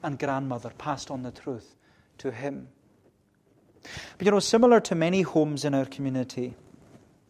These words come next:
Timothy's home had a separation because of the gospel.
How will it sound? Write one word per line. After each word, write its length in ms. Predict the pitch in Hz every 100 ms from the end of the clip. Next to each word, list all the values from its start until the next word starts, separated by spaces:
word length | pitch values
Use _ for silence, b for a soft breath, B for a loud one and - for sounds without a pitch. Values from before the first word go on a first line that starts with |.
| _ - - - B B B _ _
Timothy's 500 | - 190 220 214 160
home 460 | - - 131 120 117 - - - - - - - - - _ _ _
had 180 | - 143
a 60 | 139
separation 800 | - 156 151 143 151 - 147 131
because 320 | 127 - 120
of 100 | 117
the 80 | 120
gospel. 560 | 113 110 - - -